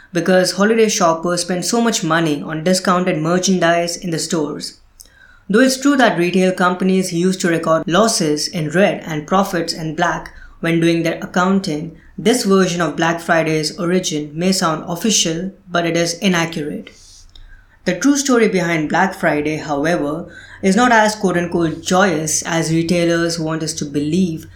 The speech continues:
and many people are still unaware of it. Early in the nineteen fifties,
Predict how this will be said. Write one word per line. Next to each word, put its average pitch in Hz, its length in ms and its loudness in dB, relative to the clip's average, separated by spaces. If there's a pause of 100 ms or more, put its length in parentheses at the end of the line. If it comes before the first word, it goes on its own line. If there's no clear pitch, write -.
(260)
and 170 220 0
many 254 240 4
people 185 360 0
are 170 200 -2
still 214 340 0
unaware 160 480 2
of 147 220 -2
it. - 260 -12 (640)
Early 247 420 2
in 180 100 0
the 170 60 0
nineteen 160 520 -2
fifties, 156 680 -2